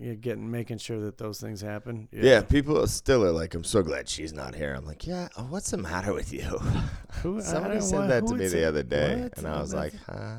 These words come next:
Speaker 1: Oh, I, I'm confused then. I don't,
Speaker 2: Yeah.
Speaker 1: what?
Speaker 2: A little
Speaker 1: Yeah.
Speaker 2: Chinese dealer, and I was like, "You, why?"
Speaker 1: <laughs>
Speaker 2: I was like, "Well, why would you?" Okay,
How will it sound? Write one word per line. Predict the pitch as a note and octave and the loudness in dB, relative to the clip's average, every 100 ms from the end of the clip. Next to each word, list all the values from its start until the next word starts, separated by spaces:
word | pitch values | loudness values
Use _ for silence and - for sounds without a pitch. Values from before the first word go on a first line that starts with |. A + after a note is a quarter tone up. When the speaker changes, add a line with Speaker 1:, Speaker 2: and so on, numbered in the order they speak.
| B2 - D#3+ | -12 -14 -14
Speaker 1:
Oh, | D#3+ | -12
I, | C3+ D3 D3 - C#3 | -8 -8 -10 -16 -12
I'm | D3 E3+ E3+ | -10 -10 -10
confused | - D3+ C3+ D#3 C3+ A2 | -8 -8 -2 -2 -2 -4
then. | G#2 G2+ | -8 -4
I | G2+ E2+ | -2 0
don't, | C#2+ - | 0 -2
Speaker 2:
Yeah. | C3 F#3 | -2 -2
Speaker 1:
what? | A3 - - _ - | -2 -6 -20 _ -20
Speaker 2:
A | - | -12
little | G2+ G2+ E3 | -8 -6 -6
Speaker 1:
Yeah. | G3 | -8
Speaker 2:
Chinese | - F#2 F2+ F2 E2 | -6 -4 -4 -4 -6
dealer, | - A1+ G1+ | -4 -4 -4
and | G1+ A1+ | -6 -8
I | A1 G#1 | -10 -10
was | - | -8
like, | A#1 A#1 A#1 - | -8 -8 -10 -10
"You, | A2 A2 - _ _ _ - - - | -8 -10 -14 _ _ _ -20 -20 -14
why?" | - A2+ A#2+ - - | -8 0 0 0 -4
Speaker 1:
<laughs> | F3 D#3+ - D#3+ - C3 - - | 0 0 0 -4 -4 -6 -8 -10
Speaker 2:
I | D2+ | -8
was | F#2 | -6
like, | D#3 - | -6 -8
"Well, | E2 B1+ - - | -12 -12 -16 -14
why | F#2 G#2+ D3+ | -8 -6 -6
would | E3+ D3+ | -8 -8
you?" | D#3 D3 C3+ _ - - - - - - - - - | -8 -8 -10 _ -20 -20 -20 -20 -20 -20 -20 -16 -10
Okay, | A2+ G#2+ | -8 -8